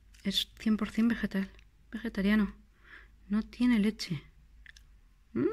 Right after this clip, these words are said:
Tampoco tiene gluten. Qué bueno. Pues acordaros de esta marca, por favor. Ahora os pondré el link para que visitéis vuestra,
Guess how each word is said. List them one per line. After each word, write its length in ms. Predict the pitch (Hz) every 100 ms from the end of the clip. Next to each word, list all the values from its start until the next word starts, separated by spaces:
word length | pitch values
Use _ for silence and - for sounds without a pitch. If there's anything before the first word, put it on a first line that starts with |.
| 539 440 _ _ _ - - - - _ _
Tampoco 400 | - 156 165 170
tiene 220 | 165 165
gluten. 600 | 160 214 226 285 311 339 - - - - - - - - - - - - - -
Qué 180 | - 226
bueno. 340 | 220 214 208 - _ _ _ - - - _ _ _ _ _ - - - - - - - _ _ _ - - _ - -
Pues 180 | - 196
acordaros 400 | 180 185 185 196
de 60 | 226
esta 160 | 233
marca, 220 | 254 196 -
por 140 | -
favor. 280 | - 180 202 -
Ahora 180 | 190 208
os 80 | 240
pondré 400 | - 214 226 320 - - - - - -
el 160 | 208 196
link 260 | 247 311 - - - _ - - - - - -
para 200 | 233 202
que 120 | 196
visitéis 460 | 185 196 185 196
vuestra, 720 | 220 220 - 202 190 180 170